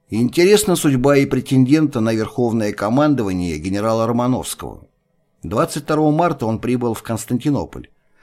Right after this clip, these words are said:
и на следующий день был застрелен в помещении общежития русского посольства. Убийство так и осталось нераскрытым. Однако в тысяча девятьсот тридцать третьем году писатель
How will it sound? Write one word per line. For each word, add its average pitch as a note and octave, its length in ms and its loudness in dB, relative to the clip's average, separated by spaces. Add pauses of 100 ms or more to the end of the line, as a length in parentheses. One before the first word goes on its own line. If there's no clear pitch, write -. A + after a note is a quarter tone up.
(240)
и A2+ 100 -2
на C#3 100 6
следующий D3 420 0
день E3+ 220 -2
был A#2+ 220 -2
застрелен C3 640 0
в - 80 -12
помещении A#2 720 0
общежития G#2+ 720 -2
русского A2+ 400 -4
посольства. C#2 760 -8 (800)
Убийство D#3 480 0
так D3+ 240 -2
и D3 40 0
осталось C3+ 480 -2
нераскрытым. A2+ 800 -8 (600)
Однако C3+ 480 0
в B2+ 40 -8
тысяча C#3 460 -2
девятьсот G#2+ 420 -4
тридцать G#2+ 320 -8
третьем A#2 280 -4
году B2 360 -2
писатель A#2 600 -4